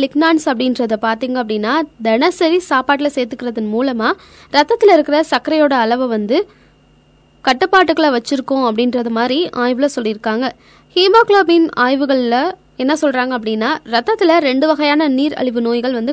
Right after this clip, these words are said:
கண்டறியப்பட்டிருக்காங்களாம். இதுல ரெண்டு வகையான நீரிழிவு பிரச்சனைக்கு ஆளி விதை வந்து அற்புத மருந்தா பயன்பட்டு வந்துட்டு இருக்கு அப்படின்றதையும் சொல்லியிருக்காங்க. இதுல என்ன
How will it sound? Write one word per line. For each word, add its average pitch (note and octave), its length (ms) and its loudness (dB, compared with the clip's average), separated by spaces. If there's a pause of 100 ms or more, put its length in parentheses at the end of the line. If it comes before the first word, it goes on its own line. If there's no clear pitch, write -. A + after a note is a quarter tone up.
கண்டறியப்பட்டிருக்காங்களாம். A3+ 920 -4 (640)
இதுல C#4+ 280 0 (180)
ரெண்டு C#4+ 200 2
வகையான G4+ 460 2
நீரிழிவு D#4+ 460 2
பிரச்சனைக்கு B3+ 460 -2 (240)
ஆளி E4+ 220 4
விதை D4 220 0
வந்து A#3 220 -2
அற்புத D#4 360 -4
மருந்தா B3 300 -2 (300)
பயன்பட்டு B3+ 440 -2
வந்துட்டு A3 280 -4
இருக்கு A#3 260 -4
அப்படின்றதையும் A3+ 580 -4
சொல்லியிருக்காங்க. A3 440 -4 (720)
இதுல E4 200 4
என்ன G4+ 100 2